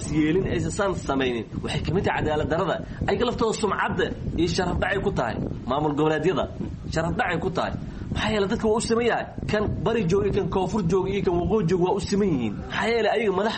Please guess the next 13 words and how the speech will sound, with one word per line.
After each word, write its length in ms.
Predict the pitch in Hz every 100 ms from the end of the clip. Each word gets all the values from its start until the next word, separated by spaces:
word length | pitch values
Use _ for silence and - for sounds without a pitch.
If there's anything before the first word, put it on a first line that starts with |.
| 165
Soomaali 400 | 170 160 165 180
waaye. 240 | 120 104 -
Madax 200 | 202 -
Soomaali 280 | 190 190 196
waxaa 180 | 180
laga 140 | 190 220
rabaa 160 | 190
qofka 200 | 170 220 196
markuu 180 | 190
musan 240 | 185 175 185 -
qarannimada 400 | 180 185 214 208
inuu 220 | 214 202
ilaasho, 320 | 190 - 226